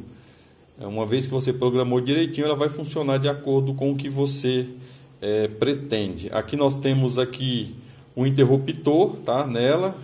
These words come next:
ou chave de liga-desliga. Ah, o sensor de presença, de indução. Aqui nós temos aqui, ó, energia solar, a plaquinha pequenininha. Aqui o formato da lâmpada.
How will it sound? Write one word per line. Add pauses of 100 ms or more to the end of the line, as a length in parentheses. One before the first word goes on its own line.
(120)
ou
chave
de
liga-desliga. (560)
Ah,
o
sensor
de
presença,
de
indução. (560)
Aqui
nós
temos
aqui,
ó, (220)
energia
solar,
a
plaquinha
pequenininha. (420)
Aqui
o
formato
da
lâmpada.